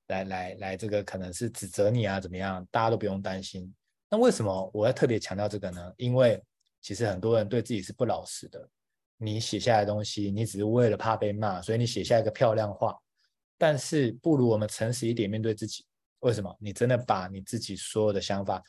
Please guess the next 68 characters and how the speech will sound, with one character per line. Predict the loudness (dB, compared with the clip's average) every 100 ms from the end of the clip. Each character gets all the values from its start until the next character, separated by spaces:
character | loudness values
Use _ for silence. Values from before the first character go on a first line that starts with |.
| _ -18
所 | -2 6 6
有 |
可 | 6 2
能 | -2
有 | -4
些 | 0 2 2
做 | 2
不 | 0
到 | 4 6
的 |
地 | 4 2
方、 | 0 0
做 | 0 -2
不 |
好 | -2 -2
的 |
地 | -2 -2
方， | 0 0 0 _ _ _
也 | -6
可 | -4 -2
以 |
写 | -4 -6
下 | -8 -8
来。 | -10 -16 _ _ _ _ _
写 | -4 0
下 | 4
来 | 6
的 |
目 | 6 4
的 | 4
不 | 4
是 | 0
自 | 0 -4
责 | -2 -2
哦， | -2 -4 _
而 | -4
是 | 2 4
我 | 4
们 | 2 -4 -10 _ -8
能 | -4 4
够 | 4
把 | 4
它 | 0
视 | -4 -8
觉 | -2 2
化 | 2 4
之 | 4
后， |
我 | 4
们 | 2
才 | -4
能 | -4
够 | 2 2 0 _ _ _ -20 -20
学 | -14 -10 -8 -2 0
会 | 4 4
怎 | 4 -2
么 |
样 | -4
把 | -2 -2
它 |
解 | -4 -6
决 | -10 -4
掉。 | -4 -4 _ _ _ _ _ _ _ _ _ _ _ _ _
所 | 2 4
以 |
这 | 4 4
个 | 4
是 | 2 2 2 0